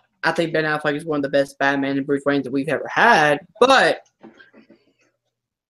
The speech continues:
again, I go back to <clears throat> you can't go wrong with talent. Jake Gyllenhaal has proven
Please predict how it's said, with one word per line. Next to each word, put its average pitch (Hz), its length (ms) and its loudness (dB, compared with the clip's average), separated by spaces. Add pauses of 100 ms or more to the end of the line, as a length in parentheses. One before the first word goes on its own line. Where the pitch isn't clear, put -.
(800)
again, 202 480 6
I 185 100 4
go 196 160 4
back 185 220 4
to 185 300 4 (300)
<clears throat> 175 300 -10
you 196 140 -4
can't 262 360 4
go 226 220 8
wrong 208 220 6
with 160 120 0
talent. 175 420 2
Jake 190 220 0
Gyllenhaal 190 480 2
has 160 160 -6 (220)
proven 220 540 0